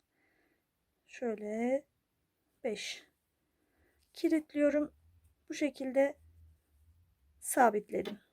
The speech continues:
Devam ediyorum. Sıradaki ilmeğe batıp düz örgü yapıyorum. Bir, iki, üç, dört. Dediğim gibi ben arada dört tane bıraktım. Bu sayıyı istediğiniz gibi ayarlayabilirsiniz.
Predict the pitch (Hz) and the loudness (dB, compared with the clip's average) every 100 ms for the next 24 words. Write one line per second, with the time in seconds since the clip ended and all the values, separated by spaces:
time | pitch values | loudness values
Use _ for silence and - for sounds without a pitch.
0 | _ _ - - _ 370 311 262 240 220 | _ _ -20 -20 _ 4 6 8 6 2
1 | 226 233 233 - 262 233 226 - 208 208 | 0 0 0 2 2 0 -4 -6 -4 -2
2 | 208 233 240 247 - 240 - - _ _ | 0 0 0 -4 -4 -8 -8 -20 _ _
3 | - 285 226 202 196 196 190 - - - | -8 -4 2 2 0 -4 -6 -6 -10 -10
4 | - _ _ _ _ _ _ _ _ - | -16 _ _ _ _ _ _ _ _ -8
5 | 220 233 - - _ _ _ _ _ _ | -2 -2 -4 -18 _ _ _ _ _ _
6 | _ _ _ - 214 - 220 262 _ _ | _ _ _ -14 -14 -4 -4 -4 _ _
7 | _ _ _ _ _ _ _ _ _ _ | _ _ _ _ _ _ _ _ _ _
8 | _ 262 277 - - - _ _ _ _ | _ -6 -6 -6 -10 -12 _ _ _ _
9 | - 220 185 - - - - - - _ | -6 -4 -4 -8 -16 -16 -18 -20 -20 _
10 | 302 302 302 262 233 277 262 262 262 240 | -2 2 2 2 2 0 4 6 6 4
11 | 247 269 - 294 285 269 277 269 302 294 | 2 0 2 2 4 4 2 0 -4 -4
12 | 302 - 254 262 285 - 254 247 220 208 | -2 2 2 0 -4 -4 0 0 0 -4
13 | 240 277 269 233 214 262 254 226 202 - | -6 2 4 4 4 2 0 -4 -6 -8
14 | 190 - | -10 -10